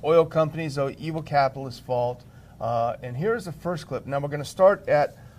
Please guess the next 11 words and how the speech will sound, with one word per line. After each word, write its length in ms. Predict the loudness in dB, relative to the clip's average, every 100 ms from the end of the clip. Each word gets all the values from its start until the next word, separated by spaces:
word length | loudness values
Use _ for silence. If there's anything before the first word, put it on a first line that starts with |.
| -14 -12
the 60 |
thirty-five 560 | -2 -2 0 2 2 2
second 340 | -2 -4 -4
mark, 300 | -6 -6 -6
and 80 | -8
we're 60 | -8
gonna 220 | -8 -6
go 180 | -6 -6
to 180 | -8
the 200 | -10 -10
minute 480 | -6 -4 -2 -4 -6